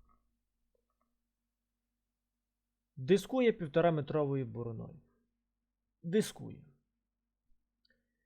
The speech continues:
Є багато відео, можете ознайомитися, це в ваших силах, щоб я просто не дивився мільйони відео. Хтось там напише: «Пісок, не пісок», він буде все дискувати. В людей він все дискує.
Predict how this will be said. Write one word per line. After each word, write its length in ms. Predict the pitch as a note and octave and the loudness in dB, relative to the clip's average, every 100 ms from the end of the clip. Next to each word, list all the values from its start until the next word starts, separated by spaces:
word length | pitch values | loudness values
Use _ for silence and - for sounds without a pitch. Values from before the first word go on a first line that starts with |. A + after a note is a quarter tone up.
| _ _ - | _ _ 0
Є 200 | D#3+ G3+ | 6 6
багато 460 | F3 D#3+ C3+ - | 6 4 2 0
відео, 380 | A#2+ C3+ A#2+ A2+ | -2 -2 -2 -2
можете 340 | B2+ D#3 D3 D#3+ | -2 -2 -2 0
ознайомитися, 760 | D3 D#3 D#3+ D3+ B2 A#2+ - | 0 0 2 2 0 -4 -10
це 180 | A#2+ C#3+ | -4 -2
в 40 | C3+ | 0
ваших 300 | C3 C#3 C3 | 0 -2 -6
силах, 320 | E3+ D#3 C#3+ | -2 -2 -2
щоб 180 | C#3 B2 | -6 -4
я 120 | C3+ | -6
просто 340 | C#3 C3+ - | -4 -8 -6
не 120 | B2+ | -6
дивився 520 | A#2+ C3 C#3+ C3 B2+ A#2+ | -4 -4 -4 -6 -8 -6
мільйони 520 | B2 B2 C3 C3 B2+ | -6 -4 -4 -4 -4
відео. 320 | A2 G#2+ G#2+ C3 - | -6 -8 -12 -18 -8
Хтось 180 | G3+ F#3+ | -6 -2
там 120 | F#3+ | 0
напише: 340 | G3+ G3 F#3+ F#3 | 0 0 -2 -4
«Пісок, 500 | G#3+ G3 G#3+ G3 E3+ | -4 0 2 2 -2
не 60 | |
пісок», 400 | D3 D#3 F3 - | -6 -6 -6 -6
він 100 | E3+ | -8
буде 280 | E3 F3+ F3 | -4 -2 -2
все 240 | - D#3 | -2 -4
дискувати. 580 | B2+ A#2+ - A#2 A2 - | -4 -6 -10 -12 -12 -12
В 120 | G2 | -6
людей 300 | C#3 D#3 F#3 | -4 0 2
він 120 | E3+ D#3+ | 2 -2
все 240 | - C3+ | -4 -6
дискує. 520 | A2 A2 - - - | -6 -12 -16 -20 -18